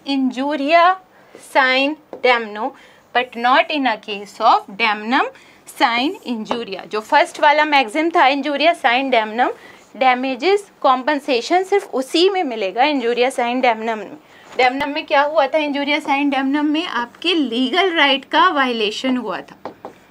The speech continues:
Okay, injuria sine damno के maxim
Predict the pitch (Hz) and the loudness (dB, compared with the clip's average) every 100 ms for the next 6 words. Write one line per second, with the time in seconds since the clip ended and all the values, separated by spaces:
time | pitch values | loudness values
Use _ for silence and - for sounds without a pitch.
0 | _ _ _ _ _ 220 277 381 262 - | _ _ _ _ _ -8 -6 -4 -6 -8
1 | _ - 240 233 247 247 277 294 269 240 | _ -14 -10 -8 -6 -2 0 2 2 2
2 | 247 226 208 214 233 247 262 262 214 196 | 0 0 -2 -4 -8 -6 -4 -4 -4 -6
3 | 240 | -6